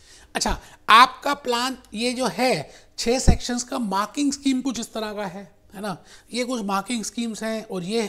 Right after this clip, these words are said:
हमारे यूनिट्स हैं। As we have seen that external financial reporting decision में there are two units,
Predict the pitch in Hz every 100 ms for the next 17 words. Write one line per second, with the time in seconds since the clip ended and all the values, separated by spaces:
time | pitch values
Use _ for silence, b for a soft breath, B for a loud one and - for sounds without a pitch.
0 | - 196 202 214 180 185 233 233 - 202
1 | 196 - B B B 208 226 214 226 214
2 | 233 233 220 226 220 208 208 220 208 208
3 | 208 220 190 208 214 196 180 208 220 208
4 | 202 208 208 220 214 196 214 233 -